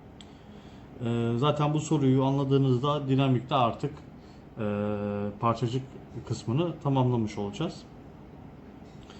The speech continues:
Dilerseniz soruya geçelim.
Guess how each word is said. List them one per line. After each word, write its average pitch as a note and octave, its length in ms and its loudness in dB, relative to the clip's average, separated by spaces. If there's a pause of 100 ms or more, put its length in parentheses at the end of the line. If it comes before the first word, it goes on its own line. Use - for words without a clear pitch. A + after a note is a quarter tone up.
(1200)
Dilerseniz F3 380 6
soruya D#3+ 280 2
geçelim. D#3 480 2